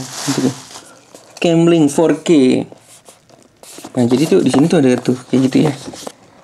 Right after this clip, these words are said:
Kelihatan nggak ya? Ini kameranya disambungin nanti. Nah, kata Om Niko tuh harus pakai ini, tergantung kameranya ya. Jadi misalnya ini harus beli ininya juga nih, kabel H D M I.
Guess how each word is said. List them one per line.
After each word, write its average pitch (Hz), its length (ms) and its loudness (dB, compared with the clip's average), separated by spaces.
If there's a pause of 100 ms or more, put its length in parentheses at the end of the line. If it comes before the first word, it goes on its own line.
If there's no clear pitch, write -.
(320)
Kelihatan 143 400 0
nggak 131 80 0
ya? 131 100 -4 (600)
Ini 156 80 -8
kameranya 135 680 2 (140)
disambungin 131 640 2
nanti. 185 240 0 (320)
Nah, 147 240 0 (480)
kata 131 320 0
Om 123 160 2
Niko 139 320 0
tuh 185 240 2
harus 127 320 -4
pakai 127 240 -2
ini, 160 480 2
tergantung 117 400 0
kameranya 123 480 2
ya. 120 140 2 (100)
Jadi 120 160 0
misalnya 127 640 0 (1600)
ini 147 80 2
harus 139 160 -2
beli 131 400 4
ininya 135 240 4
juga 165 240 2
nih, 175 240 4 (320)
kabel 131 320 2
H 123 80 2
D 120 80 2 (160)
M 117 80 4
I. 135 200 4